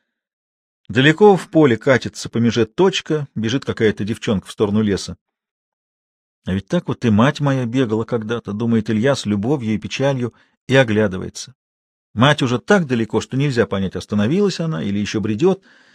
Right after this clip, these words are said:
Но мать всё идёт, всё не может повернуть назад.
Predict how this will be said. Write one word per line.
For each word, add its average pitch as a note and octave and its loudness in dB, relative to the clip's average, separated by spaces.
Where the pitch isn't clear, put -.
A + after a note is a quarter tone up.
Но A#2+ 6
мать F3 4
всё D#3+ 2
идёт, A#2+ -2
всё - 2
не D3 4
может D#3+ 4
повернуть A#2 0
назад. F#2+ -4